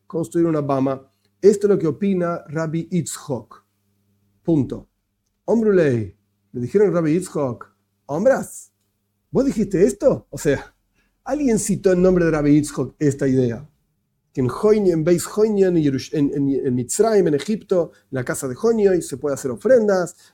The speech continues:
porque la santidad de Eretz Israel ya no está vigente,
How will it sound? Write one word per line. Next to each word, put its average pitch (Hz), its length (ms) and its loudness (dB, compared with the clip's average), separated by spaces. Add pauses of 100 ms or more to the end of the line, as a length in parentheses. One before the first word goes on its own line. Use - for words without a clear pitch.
porque 165 260 -2
la 151 100 0
santidad 147 460 0
de 170 100 2
Eretz 160 220 -2
Israel 175 340 0
ya 190 220 -2
no 180 100 0
está 143 240 -4
vigente, 208 840 2